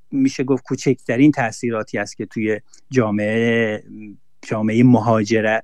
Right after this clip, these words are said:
مهاجر، اه، ساکن اروپا گذاشته، به خصوص در سوئد. روی ورود پناهندگان واقعی که خب نیاز به حمایت دارن یک تأثیر،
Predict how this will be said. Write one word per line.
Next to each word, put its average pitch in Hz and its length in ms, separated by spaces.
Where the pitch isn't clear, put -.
مهاجر، 117 720
اه، 104 420
ساکن 117 520
اروپا 110 540
گذاشته، 117 500
به 113 120
خصوص - 440
در 107 280
سوئد. 107 520
روی 190 320
ورود 156 340
پناهندگان 139 880
واقعی 127 520
که 143 160
خب 135 240
نیاز 127 360
به 139 180
حمایت 113 440
دارن 123 300
یک 123 140
تأثیر، 120 580